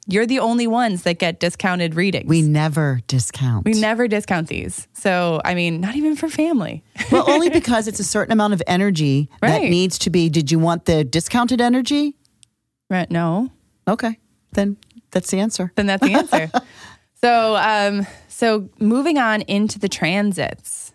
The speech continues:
Speaker 1: So we have, um, you know, I feel like this week has been absolutely crazy.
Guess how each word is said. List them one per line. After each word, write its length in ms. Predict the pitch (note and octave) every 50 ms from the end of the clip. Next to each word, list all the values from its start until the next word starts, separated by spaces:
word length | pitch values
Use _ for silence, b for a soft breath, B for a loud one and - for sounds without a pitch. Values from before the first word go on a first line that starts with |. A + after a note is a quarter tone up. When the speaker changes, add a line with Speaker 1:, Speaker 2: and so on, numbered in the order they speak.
| _ _ _
Speaker 1:
So 200 | _ - A3 G#3
we 120 | G#3 G#3 G3+
have, 640 | - G3+ G#3 G#3+ A3+ A#3 A#3+ A#3+ A#3 A3 - - b b b b b b b _ _ _ -
um, 440 | A2 G3 G3+ G3 F#3 F3 D#3 C3 - - _
you 120 | G3 F#3+
know, 180 | F#3 D#3 C3+ - -
I 140 | - F3+ A3
feel 180 | G#3+ - C#4 B3
like 220 | F#3 E3+ E3+ -
this 320 | D#3 D#3+ F3+ F3+ - -
week 180 | F3 F3 E3+ -
has 160 | - E3 D#3
been 220 | - D3+ D3 C#3+ -
absolutely 760 | - D3+ - - D#3 D3 - - C#3 C#3+ C#3+ D3+ E3 F#3+ _ _ _ _ _ _ _
crazy. 680 | - - G3 F#3+ F3 F3+ E3+ D#3 C#3 C#3+ D#3+ F3 F3